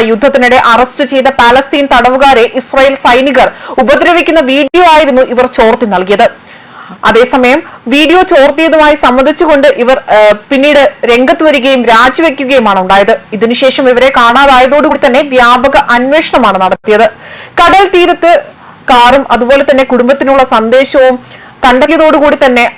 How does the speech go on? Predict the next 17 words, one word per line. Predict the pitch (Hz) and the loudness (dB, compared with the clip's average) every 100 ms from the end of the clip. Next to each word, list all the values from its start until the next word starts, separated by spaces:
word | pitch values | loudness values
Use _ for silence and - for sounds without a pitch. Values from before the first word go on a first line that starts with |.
| - | -2
ആത്മഹത്യ | 220 233 277 269 262 | 0 0 0 0 0
ചെയ്തതാണ് | 277 285 254 277 254 262 | -2 0 0 2 2 2
എന്നതായിരുന്നു | 277 277 311 294 277 226 214 - - | 2 2 2 2 0 -2 -4 -8 -6
സംശയങ്ങൾ | 262 247 269 349 311 254 180 - - | -2 0 0 0 0 0 -2 -6 -2
പുറത്തു | 233 226 | -2 0
വന്നത്. | 196 196 175 - - - - - - - - | 0 0 -2 -2 -10 -20 -20 -20 -20 -12 -4
അതേപോലെ | 208 226 240 247 254 | 0 2 2 2 2
തന്നെ | 240 247 277 226 | 0 0 -2 -4
ഡ്രോണുകൾ | 254 233 247 262 277 | 0 2 2 2 2
അടക്കം | 254 262 311 262 | 2 0 0 0
ഉപയോഗിച്ചുകൊണ്ട് | 220 302 320 339 311 269 277 | 0 0 0 0 0 0 0
നടത്തിയ | 269 277 269 | 0 0 0
പരിശോധനയിലാണ് | 233 247 - 311 339 320 320 311 262 | 0 0 0 0 2 2 2 2 2
ഇപ്പോൾ | 262 247 254 | 0 0 0
ഇവരെ | 240 240 240 | -2 0 0
കണ്ടെത്താൻ | 226 262 277 277 | 0 0 0 0
സാധിച്ചിരിക്കുന്നത്. | 240 196 190 - 196 202 202 | 0 -2 -4 -12 -8 -4 -2